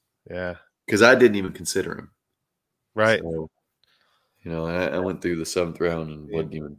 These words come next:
Speaker 2: talking about him.
Speaker 1: I mean, the Jamal Williams, if I, if I'm the Jamal Williams G M, I'm, I'm th-, throwing out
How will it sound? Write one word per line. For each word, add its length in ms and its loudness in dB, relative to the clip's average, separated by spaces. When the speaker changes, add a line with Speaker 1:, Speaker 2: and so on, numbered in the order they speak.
Speaker 2:
talking 280 -8
about 140 -12
him. 80 -12
Speaker 1:
I 40 -8
mean, 140 -4
the 120 -2
Jamal 360 0
Williams, 240 0
if 120 -8
I, 180 0
if 140 -6
I'm 160 0
the 100 -4
Jamal 400 -4
Williams 440 -4
G 240 -6
M, 380 -6
I'm, 160 -12
I'm 160 -12
th-, 300 -20
throwing 380 -2
out 340 -4